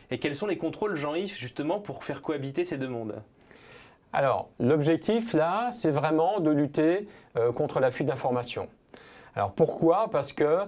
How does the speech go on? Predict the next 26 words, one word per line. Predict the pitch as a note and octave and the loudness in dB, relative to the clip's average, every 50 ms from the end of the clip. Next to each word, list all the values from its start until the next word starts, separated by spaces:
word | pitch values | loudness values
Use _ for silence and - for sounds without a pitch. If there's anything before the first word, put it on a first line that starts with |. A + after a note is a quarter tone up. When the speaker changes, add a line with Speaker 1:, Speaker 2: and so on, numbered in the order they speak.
| G3+ - - - | -6 -14 -8 -2
Speaker 2:
l'utilisateur, | A#2+ C3 E3+ F3 - E3 D3+ D#3+ D3 D#3 D3+ - E3+ D#3 D#3 D3+ C#3 | 2 2 2 2 2 2 2 4 4 2 2 2 2 2 2 0 -2
finalement, | - D3+ D3+ D3 D3 D3+ D3+ D#3 D3+ D3 | -2 -2 0 2 2 4 4 2 2 0
se | - C#3 | 2 0
retrouve | A#2+ A#2+ - - E3 E3 | 0 0 2 0 0 2
dans | C#3+ C3+ C3 A2+ F3+ | 2 2 2 2 2
un | D#3+ | 2
même | B2+ C#3 D#3 E3 D#3 | 2 2 4 4 2
environnement | D3+ C#3 D3 C#3+ C3+ C3+ B2+ B2+ C3+ D3 F#3+ A3 - | 2 2 2 2 2 2 2 2 2 2 0 0 0
avec | - C3 C3+ C3+ C3+ C3 B2+ C3 - - G#2+ | 0 0 0 2 2 0 0 -2 -4 -6 2
des | G#2+ E3 E3 | 4 4 4
données | D3 D#3 D3 D3 C#3+ C#3 C3 | 4 4 2 2 2 0 0
personnelles | - - A#2 G2+ - - A#2 G#2 G#2+ A#2 D#3+ A3 B3+ C4 B3+ - - - | 0 -2 -4 -4 -2 -2 -2 0 2 2 0 0 -2 -4 -8 -10 -8 -6
Speaker 1:
Oui. | A#2 C#3+ | -4 -4
Speaker 2:
qui | G#3 - - - | -4 -6 -8 -4
sont | - G#2+ G#2+ | -2 0 2
non | A2+ C3+ C3+ | 2 2 0
protégées | C#3 - A#2+ - A#2+ G2+ G2 B2 D#3+ G3 A#3 B3 - - - | 0 -2 -2 0 0 -2 0 2 0 2 2 0 -2 0 -2
et | C3 | 0
des | B2 C#3 C#3 | 2 2 2
données | A#2+ C3+ C#3 D#3+ F3 | 2 2 2 2 2
d'entreprise. | E3 D#3 C#3+ C#3+ - C#3+ A2+ - - A2 G2 E2+ - - - - _ _ _ - - - - - - _ _ - | 2 0 -2 -2 -4 -4 -4 -4 -6 -4 -4 -4 -6 -10 -16 -20 _ _ _ -20 -20 -20 -20 -20 -20 _ _ -4
Donc, | G#2 A2+ D#3 F#3 E3+ - - | 0 2 2 2 0 0 2
même | B2 D3 D#3+ E3+ D3+ | 2 4 4 4 4
de | C3+ C#3+ | 4 4
manière | C#3 C3+ C3+ C3+ C3+ A#2 A2+ | 2 2 2 2 0 0 0
involontaire, | A#2+ A2+ A#2 A#2+ A2+ A#2 A2+ A2+ C3+ C3+ D#3 F#3 A3 A#3 A3+ | 0 0 0 2 2 0 0 0 0 0 2 2 0 -2 -4